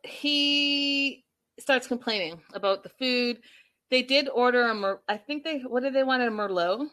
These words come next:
They wanted some type of red wine, and they brought this oth-, like, yellowish wine.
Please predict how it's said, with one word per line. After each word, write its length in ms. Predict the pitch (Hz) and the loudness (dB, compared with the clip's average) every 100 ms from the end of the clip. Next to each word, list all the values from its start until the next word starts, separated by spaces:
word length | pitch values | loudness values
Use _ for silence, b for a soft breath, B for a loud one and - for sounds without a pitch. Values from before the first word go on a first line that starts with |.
| _ | _
They 80 | 240 | 2
wanted 220 | 254 247 | 2 2
some 120 | 240 | -2
type 140 | 220 202 | -4 -4
of 100 | 180 | -2
red 180 | 160 | -2
wine, 320 | 156 151 151 165 | 0 -2 -2 -4
and 200 | 180 175 | -4 0
they 80 | 185 | -2
brought 320 | 180 190 185 - | 2 2 2 -4
this 180 | 170 - | -12 -4
oth-, 140 | 170 165 - | -4 -4 -4
like, 240 | 165 147 _ _ _ _ - | -4 -4 _ _ _ _ -12
yellowish 720 | 170 170 165 165 151 147 - _ - | 0 2 2 0 0 -4 -12 _ -8
wine. 520 | 151 151 143 139 | -2 -2 -2 -6